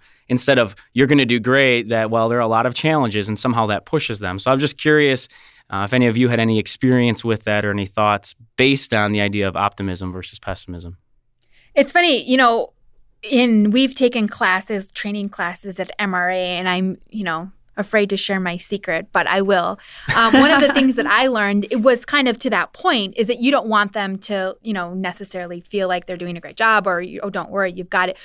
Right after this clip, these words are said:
Speaker 2: One of the things that I was always taught is to tell my direct reports when you're proud of them or when they're doing something right, is to say, "You're on the right track.
Speaker 1: Hmm.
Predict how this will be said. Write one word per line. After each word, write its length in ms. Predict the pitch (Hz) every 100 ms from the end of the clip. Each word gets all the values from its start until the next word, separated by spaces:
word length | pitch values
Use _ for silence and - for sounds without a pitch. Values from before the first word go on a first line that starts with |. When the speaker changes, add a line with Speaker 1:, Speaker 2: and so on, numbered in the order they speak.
| - -
Speaker 2:
One 120 | 247
of 80 | 262
the 60 | 233
things 220 | 233 214
that 100 | 190
I 140 | 196
was 160 | 220 208
always 260 | 185 185 -
taught 300 | 190 180 -
is 200 | 196 185 -
to 180 | 202
tell 460 | 190 - - 214 208
my 180 | 196 185
direct 260 | 190 175
reports 420 | 190 - 190 180 202
when 300 | 202 240 226
you're 140 | 196
proud 280 | 202 185 175
of 100 | 180
them 220 | 175 175
or 80 | 185
when 140 | 202
they're 140 | 202 196
doing 240 | 190 185
something 280 | 190 180 180
right, 200 | 170 175 - - -
is 200 | - 220
to 120 | - 202
say, 380 | 202 185 180 - _ -
"You're 180 | 220
on 120 | 214 196
the 80 |
right 180 | 175 -
track. 360 | - - - - -
Speaker 1:
Hmm. 200 | 107